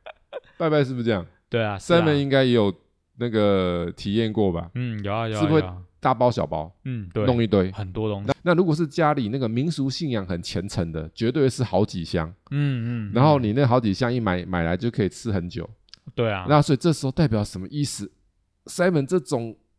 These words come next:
Speaker 1: 激发了你的投资脑了吧？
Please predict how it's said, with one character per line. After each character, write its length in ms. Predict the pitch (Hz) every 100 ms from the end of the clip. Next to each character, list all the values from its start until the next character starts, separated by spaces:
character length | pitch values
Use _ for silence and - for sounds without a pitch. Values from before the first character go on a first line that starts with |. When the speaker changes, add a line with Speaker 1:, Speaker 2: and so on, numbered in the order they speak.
| _ _ _
Speaker 1:
激 260 | - 185 180
发 220 | 175 160
了 140 | 160 135
你 180 | 117
的 240 | 104 110 101
投 240 | - 123
资 240 | 127 151 147
脑 200 | 123 95
了 100 | 87
吧？ 260 | 85 87